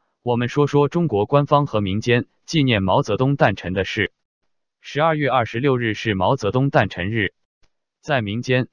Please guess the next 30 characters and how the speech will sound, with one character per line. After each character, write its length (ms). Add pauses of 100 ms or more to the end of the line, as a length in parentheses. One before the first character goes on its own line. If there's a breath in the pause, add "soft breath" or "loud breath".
(200)
拥 220
毛 180
派 220
大 160
张 200
旗 200
鼓 160
的 100
纪 220
念 220
毛 200
泽 200
东， 240 (180)
更 180
有 160
学 240
校 220
在 200
向 220
学 240
生 220
提 200
供 180
免 200
费 200
午 180
餐 240
时， 340 (220)
要 220
求 340